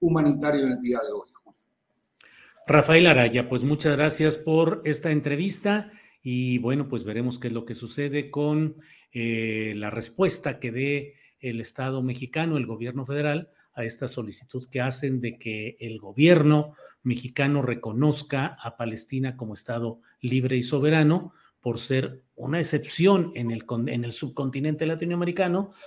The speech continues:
Speaker 2: dado que solo México y República de Panamá no lo han hecho.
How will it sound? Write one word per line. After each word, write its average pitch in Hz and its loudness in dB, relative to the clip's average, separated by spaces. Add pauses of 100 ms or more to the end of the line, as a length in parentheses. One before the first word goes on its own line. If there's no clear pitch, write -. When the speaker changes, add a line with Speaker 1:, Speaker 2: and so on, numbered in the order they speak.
(120)
Speaker 2:
dado 123 2
que 127 -4
solo 143 0
México 147 2
y 113 -2
República 131 -6
de 123 -4
Panamá 139 -4 (240)
no 127 0
lo 113 -2
han 92 -10
hecho. - -16